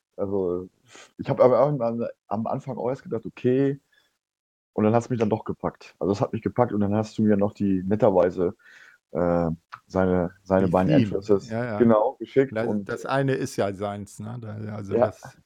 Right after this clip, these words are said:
Speaker 2: hm.
Speaker 1: Die ist ja catchy auch, deswegen, äh, finde ich sehr gut. Bin
Speaker 2: Ja,
Speaker 1: ich begeistert.
Speaker 2: ganz, <laughs>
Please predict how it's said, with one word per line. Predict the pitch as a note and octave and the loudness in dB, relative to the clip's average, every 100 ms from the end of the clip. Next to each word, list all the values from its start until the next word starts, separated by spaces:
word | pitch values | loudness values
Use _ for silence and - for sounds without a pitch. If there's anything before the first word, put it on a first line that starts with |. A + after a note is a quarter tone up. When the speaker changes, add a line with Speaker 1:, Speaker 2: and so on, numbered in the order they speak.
| - | -12
Speaker 2:
hm. | G2+ G#2+ B2 - - - - | -10 -10 -14 -20 -20 -20 -4
Speaker 1:
Die | B2 | -2
ist | B2 | 4
ja | C#3+ | 4
catchy | C3+ D3 D3 A2+ | 4 0 0 0
auch, | A1 F2+ - | 2 0 -2
deswegen, | G#2+ G#2+ A2 G#2+ G2+ G#2 _ _ - | -8 -4 -2 -2 -6 -12 _ _ -18
äh, | C#2 - - - _ _ | -16 -14 -16 -20 _ _
finde | _ D3 C#3+ | _ -2 0
ich | |
sehr | C#3+ | 0
gut. | B2 F#2+ - _ | -2 -6 -6 _
Bin | - B2+ | -4 0
Speaker 2:
Ja, | |
Speaker 1:
ich | |
begeistert. | F3+ - G2+ G#2+ - - | 4 4 4 -2 -10 2
Speaker 2:
ganz, | |
<laughs> | C#3+ | 4